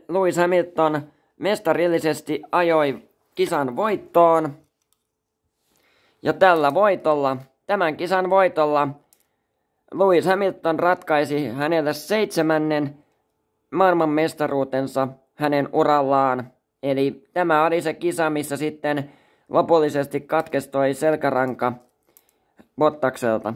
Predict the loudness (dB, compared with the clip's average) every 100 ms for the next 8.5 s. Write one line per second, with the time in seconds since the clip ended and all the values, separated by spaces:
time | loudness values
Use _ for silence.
0 | -12 _ -6 -6 -2 -2 0 2 2 0
1 | -4 0 -2 -2 -4 -2 -2 0 -2 -2
2 | -4 -2 -2 -4 -4 -6 -2 0 0 -2
3 | -2 0 2 0 -2 -6 _ _ _ _
4 | _ _ _ _ _ _ _ 0 2 2
5 | 0 0 2 0 -2 -4 -2 -2 -4 -10
6 | -8 -4 0 2 2 -2 -2 -2 0 -2
7 | -2 -2 -2 -2 -2 0 -2 -2 0 0
8 | 0 0 0 2 0